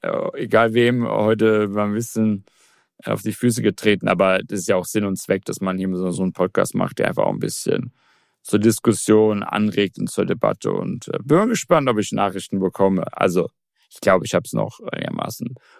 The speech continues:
human gehalten und, äh, wollte einfach jetzt nochmal abschließend sagen, dass das jetzt auch einfach nur so Einordnungen sind, wie ich sie selbst erlebe, wie ich sie auch immer noch zugetragen bekomme. Ich hab natürlich auch noch ein paar Quellen dort,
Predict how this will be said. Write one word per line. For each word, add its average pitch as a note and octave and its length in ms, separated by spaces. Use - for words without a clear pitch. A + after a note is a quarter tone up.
human G#2 340
gehalten F#2+ 420
und, F#2+ 200
äh, - 140
wollte F#2 240
einfach F#2 140
jetzt - 140
nochmal F2+ 360
abschließend - 400
sagen, F2+ 360
dass - 160
das - 180
jetzt - 200
auch - 220
einfach - 380
nur G#2 260
so B2+ 160
Einordnungen C#3+ 640
sind, D#3+ 340
wie - 100
ich A#2+ 100
sie B2 100
selbst A#2+ 360
erlebe, C3 560
wie A#2 140
ich A2 80
sie A#2 100
auch G#2+ 220
immer A#2 200
noch A2 160
zugetragen G#2+ 640
bekomme. A#2 340
Ich A#2 80
hab G2+ 80
natürlich G#2 260
auch A2 80
noch G#2+ 120
ein G#2+ 80
paar G2 120
Quellen A2 360
dort, G#2+ 260